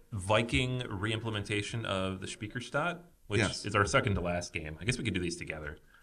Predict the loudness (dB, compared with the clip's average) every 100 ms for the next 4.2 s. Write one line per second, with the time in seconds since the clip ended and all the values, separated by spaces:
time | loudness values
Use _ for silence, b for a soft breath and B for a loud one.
0 | b b -2 0 0 -4 -12 -16 -18 -14
1 | -12 -10 -12 -14 _ -20 -10 -4 -2 -2
2 | -2 -6 -6 -8 -6 -4 -4 -6 -8 2
3 | 4 6 8 10 8 6 2 0 0 -6
4 | -6